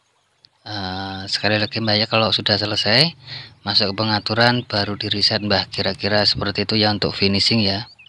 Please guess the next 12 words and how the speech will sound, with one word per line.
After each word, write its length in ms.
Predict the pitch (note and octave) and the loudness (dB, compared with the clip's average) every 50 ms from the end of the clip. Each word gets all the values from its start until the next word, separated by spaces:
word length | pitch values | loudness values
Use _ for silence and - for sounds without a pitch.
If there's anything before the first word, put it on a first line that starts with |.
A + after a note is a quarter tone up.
| - - - - - - - - - - - - _ | -20 -20 -20 -18 -16 -14 -14 -14 -16 -18 -20 -20 _
Jadi, 400 | - - A2 - - B2+ B2+ C3 | -6 -6 -4 -4 -2 -2 0 -2
buat 320 | B2 - - A#2+ A2 G#2+ - | -2 -2 -2 0 0 0 0
Mbak, 120 | A2 G#2+ G#2 | -2 0 2
Mbak 120 | G#2+ G#2 - | 2 2 2
semua, 320 | - A2+ A2+ A#2 A#2+ B2 | 2 0 2 2 2 2
sahabat 480 | A#2 - - G2+ G2+ G2+ - A#2+ A#2+ - | 2 4 4 2 2 2 0 -4 -4 -2
yang 160 | - G#2 G2+ | -2 -2 0
barangkali 480 | G2 G#2+ G#2+ G#2 G2 - G#2 G#2+ A2 G#2 | 2 0 0 0 0 0 0 0 0 0
kasusnya, 800 | - G#2+ G2+ G2+ - F#2+ F#2 - - G#2+ G#2+ G#2+ G#2+ G#2+ G2+ - _ _ _ _ _ _ _ _ _ _ - | 0 0 0 0 0 0 0 0 0 0 0 0 0 -2 -4 -8 _ _ _ _ _ _ _ _ _ _ -8
untuk 320 | - A#2 A2 - A#2+ A2 | -6 -6 -2 0 0 0
kasus 400 | - - A#2 A2 - A#2+ - - A2+ A2+ | 0 -4 -4 -4 -2 -2 0 0 0 2
led 160 | A2+ A2+ A2+ | 2 2 0